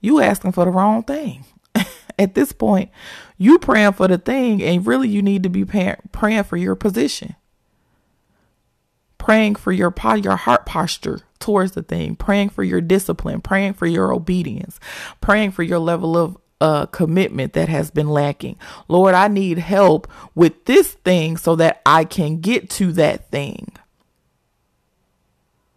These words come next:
We too focused on the destination, and the Lord is like, "You need to master the journey."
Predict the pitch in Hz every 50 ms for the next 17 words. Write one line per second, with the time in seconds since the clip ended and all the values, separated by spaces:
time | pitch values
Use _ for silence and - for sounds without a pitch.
0 | _ _ _ _ _ _ _ _ _ _ _ _ _ _ _ _ _ _ _ _
1 | _ _ _ _ _ _ _ _ _ _ _ _ _ _ _ _ _ _ _ _
2 | _ _ _ _ _ _ _ _ _ _ - 147 175 233 - - 233 196 - -
3 | 190 190 190 - 180 180 - - - 175 180 170 170 170 170 160 185 190 190 -
4 | - 180 180 185 208 208 190 - - 80 - - - _ _ _ - 147 160 151
5 | 156 175 196 220 247 226 170 175 - - 170 165 165 165 180 202 277 277 233 185
6 | 185 185 185 165 165 180 180 - 139 - 170 180 220 233 277 302 247 196 - -
7 | _